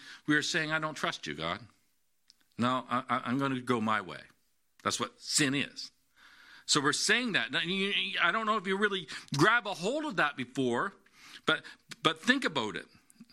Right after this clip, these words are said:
First John three four. "Everyone who sins breaks the law. In fact, sin is lawlessness." <laughs> It's lawlessness.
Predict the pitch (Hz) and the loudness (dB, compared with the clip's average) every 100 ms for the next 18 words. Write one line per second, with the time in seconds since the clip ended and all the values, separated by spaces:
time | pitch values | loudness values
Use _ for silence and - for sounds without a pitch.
0 | _ _ - - 214 226 156 202 220 226 | _ _ -16 0 2 2 2 2 4 0
1 | 214 - 196 220 190 190 165 107 85 - | -4 -4 2 2 2 0 0 0 -4 -14
2 | _ _ - - - - - _ _ - | _ _ -20 -20 -20 -20 -20 _ _ 0
3 | 190 226 277 262 247 240 226 - 254 165 | 2 2 2 2 2 0 -2 0 2 2
4 | 190 - - _ - 170 196 - - - | -2 -8 -10 _ 2 2 4 -2 -6 0
5 | 175 180 196 131 80 - - _ _ _ | 0 2 0 -2 -6 -14 -18 _ _ _
6 | _ _ _ _ - - 165 - 185 165 | _ _ _ _ -12 -2 -2 2 2 2
7 | 180 - - - - - 175 170 135 127 | -2 -10 -20 -4 0 2 2 0 0 0
8 | 135 151 180 175 131 101 - 78 67 - | 2 2 2 2 0 -6 -4 -4 -4 -6
9 | - - _ _ _ _ _ _ _ _ | -6 -10 _ _ _ _ _ _ _ _
10 | - - - _ _ - 110 127 156 175 | -16 -12 -12 _ _ -4 -2 0 0 0
11 | 156 110 - 85 - - | -2 -6 -6 -8 -8 -10